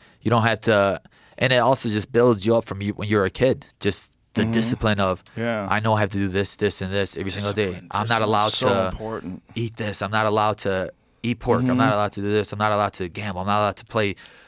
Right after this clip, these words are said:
Speaker 1: drink or anything like that." So it puts you in those things, and a lot of those things are worse for you as a fighter anyway. Like, you
Speaker 2: Yep.
Speaker 1: shouldn't be drinking. You shouldn't be eating pork.
Speaker 2: Yeah.
Speaker 1: You shouldn't be going to clubs or anything like that. So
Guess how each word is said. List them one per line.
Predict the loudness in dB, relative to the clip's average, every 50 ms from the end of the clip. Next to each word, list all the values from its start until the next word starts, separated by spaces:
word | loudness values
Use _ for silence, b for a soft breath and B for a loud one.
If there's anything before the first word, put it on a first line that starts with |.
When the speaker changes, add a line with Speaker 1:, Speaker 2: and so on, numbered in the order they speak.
| B B
Speaker 1:
drink | -2 0 0 0 -2 -2 0
or | 0
anything | 0 0 0 0 0
like | -2 -2 0
that." | 0 0 0 0 -4 -2
So | 0 2 2 2 2 0 -2 -6 _ _ _ _ _ _ _
it | -8 -8 -2
puts | 0 0 0 0 0 -2
you | -2 -2
in | 0 -2
those | -2 -4 -2
things, | -6 -6 -4 -4
and | -2 0
a | 2
lot | 2 2 2 2
of | 2
those | 0 0 -2
things | -2 -6 -4 0
are | 0 0 0 -2 B B B B B B _
worse | 2 4 4 4 4
for | 2 2 2 2
you | 4 4
as | 2 2 0
a | -2
fighter | 0 0 0 2 2 2
anyway. | 2 2 0 -2 -2 -4
Like, | -4 -4 -4 -6 -4
you | 0
Speaker 2:
Yep. | 2 2
Speaker 1:
shouldn't | 2 2 0 -2
be | -4 -4
drinking. | -2 -4 -6 -4 -4 -6
You | -4
shouldn't | -2 -4 -2 -2 -2
be | -2
eating | -2 -2 -4 -4
pork. | -4 -2 -2
Speaker 2:
Yeah. | 0 0 0
Speaker 1:
You | 0
shouldn't | 0 0 0 -2
be | -6 -8 -8 B B B B B B B B B _ _ _ _
going | -2 -2 0 0 -2
to | -2 -2
clubs | 0 2 2 2 2 2 2
or | 0
anything | 0 0 -2 0 0
like | 0 2 2
that. | 2 2 2 0 0
So | 0 0 0 0 -4